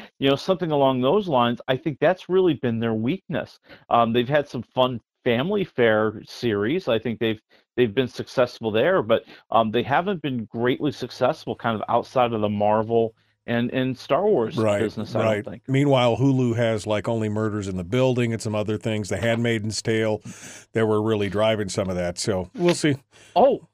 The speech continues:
Speaker 1: oh, oh, and Only Murders in the Building premiering August eighth,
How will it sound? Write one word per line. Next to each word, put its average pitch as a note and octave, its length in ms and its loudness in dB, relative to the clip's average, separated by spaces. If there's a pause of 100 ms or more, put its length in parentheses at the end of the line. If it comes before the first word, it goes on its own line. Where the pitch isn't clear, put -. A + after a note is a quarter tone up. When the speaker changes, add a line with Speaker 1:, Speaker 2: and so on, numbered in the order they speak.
(240)
Speaker 1:
oh, A#3+ 320 2 (140)
oh, C4 400 4
and G#3+ 440 0 (200)
Only G#3 260 0
Murders A3 340 -2
in G#3 60 -4
the G3+ 80 -2
Building F3+ 460 0 (100)
premiering D#3+ 540 -4
August C3+ 500 -4
eighth, D#3 240 -4